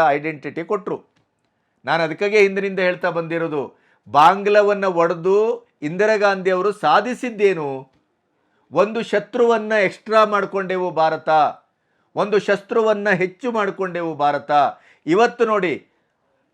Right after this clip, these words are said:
ಅವ-, ಏನು ಈ ಎರಡೂ ನಮ್ಮ ಶತ್ರು ರಾಷ್ಟ್ರಗಳು ಭಾರತವನ್ನ ಮುಗಿಸ್ಬೇಕು ಅನ್ನುವ ಕಾರಣಕ್ಕಾಗಿ ಹೇಗೆ ಒಂದಾಗ್ತಾ ಇವೆ ಅನ್ನೋದನ್ನ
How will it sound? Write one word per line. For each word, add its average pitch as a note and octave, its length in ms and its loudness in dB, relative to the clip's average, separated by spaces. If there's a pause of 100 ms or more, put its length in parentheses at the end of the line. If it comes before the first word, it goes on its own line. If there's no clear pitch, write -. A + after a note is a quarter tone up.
(200)
ಅವ-, C3 320 0
ಏನು G3 520 -2 (720)
ಈ F3+ 260 -4 (100)
ಎರಡೂ G#3+ 540 0
ನಮ್ಮ G3 420 -2 (120)
ಶತ್ರು F#3+ 340 -4
ರಾಷ್ಟ್ರಗಳು E3 640 -2 (1000)
ಭಾರತವನ್ನ G3+ 800 2
ಮುಗಿಸ್ಬೇಕು G3 760 -4
ಅನ್ನುವ E3+ 240 -2
ಕಾರಣಕ್ಕಾಗಿ C3+ 840 -2 (1160)
ಹೇಗೆ A3+ 280 2
ಒಂದಾಗ್ತಾ G#3+ 640 4
ಇವೆ D#3 640 2 (140)
ಅನ್ನೋದನ್ನ E3 520 -2